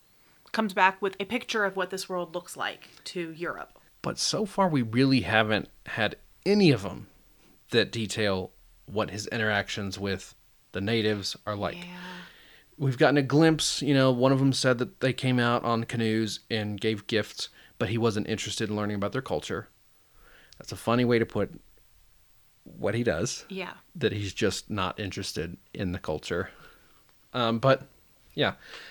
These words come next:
Speaker 2: Uh, this one also gives us an interesting thing.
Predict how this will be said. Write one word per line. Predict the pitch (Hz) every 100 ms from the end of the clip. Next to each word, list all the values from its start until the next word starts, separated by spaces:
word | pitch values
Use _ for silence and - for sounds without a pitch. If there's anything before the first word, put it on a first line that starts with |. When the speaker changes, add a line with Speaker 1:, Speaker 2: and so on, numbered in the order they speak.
| - - - -
Speaker 2:
Uh, | - 170
this | 156 196 -
one | 277
also | - 208 160 - - - - _ _ _ _ _ _
gives | - 139
us | 143 139
an | 120
interesting | 131 127 123 135 123
thing. | - 117 117